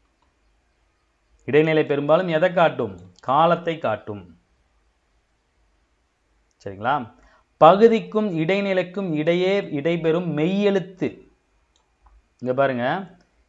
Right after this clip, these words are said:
இது பகுதி, இது இடைநிலை, இது விகுதி. இடையில ஒரு மெய்யெழுத்து இருக்கா? சரிங்களா? அந்த மெய்யெழுத்து தான் என்னது? இடை சந்தி அப்படின்னு சொல்லுவாங்க.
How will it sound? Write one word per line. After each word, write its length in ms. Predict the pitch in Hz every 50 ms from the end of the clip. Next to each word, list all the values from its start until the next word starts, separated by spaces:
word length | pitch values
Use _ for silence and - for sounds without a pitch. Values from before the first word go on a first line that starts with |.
| _ _
இது 320 | - 120 127 127 139 175 180
பகுதி, 720 | 175 - - 123 117 123 135 143 127 117 - - - _ _ _ _ _ _ _ _ _ _ _ _ -
இது 580 | 117 120 120 123 131 131 135 170 202 185 -
இடைநிலை, 560 | 113 117 123 147 147 139 123 110 95 - - _ _ -
இது 280 | 117 113 120 135 165 165
விகுதி. 640 | 123 113 117 117 127 143 127 120 101 - - _ _ _ _ _ _ _ _ -
இடையில 640 | 117 127 135 165 170 160 147 147 156 202 247 247 - - - _ _ _ _ _ _ _ _ _
ஒரு 220 | - 127 135 151 190
மெய்யெழுத்து 500 | 170 135 131 139 151 160 156 151 156 135
இருக்கா? 560 | 120 113 - 123 123 127 123 107 95 98 _ _ _ _ _ _ _ _ _ _ _ _ _ _ _ _ _ _ _ _ _ _ _ _ -
சரிங்களா? 280 | 123 117 110 123 139
அந்த 280 | 135 120 117 123 127 120
மெய்யெழுத்து 600 | 113 117 117 127 139 151 143 131 117 - 117 107
தான் 640 | 98 101 95 104 123 156 202 214 - - _ _ _ _ _ _ _
என்னது? 400 | - 131 160 160 143 117 104 98 - -
இடை 580 | 113 117 123 123 120 147 151 151 - - - _ _ _ _ _ _ _ _
சந்தி 560 | _ - - 135 139 156 160 156 147 160 151
அப்படின்னு 200 | 127 113 123 135
சொல்லுவாங்க. 400 | 139 - - 107 104 98 87 -